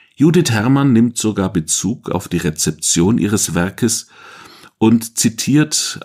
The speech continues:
einen Verriss ihres Romans Aller Liebe Anfang, in dem ihr attestiert wurde, dass sie nichts zu erzählen habe.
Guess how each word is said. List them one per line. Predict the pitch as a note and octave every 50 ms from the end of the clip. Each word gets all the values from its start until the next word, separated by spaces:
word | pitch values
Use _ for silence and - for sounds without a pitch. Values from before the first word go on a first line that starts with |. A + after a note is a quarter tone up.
| - _
einen | - G2 G#2 A2 A2
Verriss | A2+ - A2 F#2+ E2 G#2 B2+ B2+ - -
ihres | - E2+ F2+ D#2 E2 D#2+ - -
Romans | D2 D#2 D#2+ D#2 D2 C#2+ D#2 G2 A2 A2+ - - - -
Aller | - - E2 E2 E2
Liebe | E2+ F2+ F2+ E2 D#2+ - -
Anfang, | - E2 F#2 F#2+ - - A2 A#2 B2+ B2 - _ - - - _ _ _ _ _ _ _
in | _ F#2+ F#2+ G2
dem | A2+ B2+ C#3+
ihr | C3+ -
attestiert | - A#2+ - C3 G#2+ - - - - A#2+ C3 C3+ -
wurde, | A2 G#2+ A#2 B2 A#2 B2 A#2+ B2 - _ _ _ _ _ _ _ _ _
dass | - A2+ G#2+ -
sie | - G#2
nichts | F#2+ G2 G#2 G#2 - - - - -
zu | - -
erzählen | G2 G2+ A#2 - - C#3 A2 F#2 D#2+ D2+ D#2 D2+
habe. | - G1+ G1+ - - -